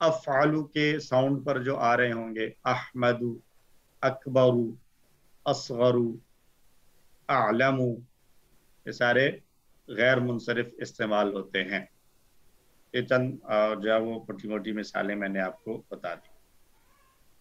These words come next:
फिर एक और topic था अस्माए खमसा का। अस्माए खमसा का कौन से हैं? अबुन, अखुन,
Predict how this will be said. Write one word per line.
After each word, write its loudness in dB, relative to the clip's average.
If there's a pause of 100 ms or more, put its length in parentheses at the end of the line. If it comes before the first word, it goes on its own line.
(1040)
फिर 4
एक 4
और 8
topic 4
था 4 (240)
अस्माए 2
खमसा 0
का। -6 (1800)
अस्माए 2
खमसा 0
का 0
कौन -4
से -4
हैं? -2 (1800)
अबुन, 0 (1600)
अखुन, 0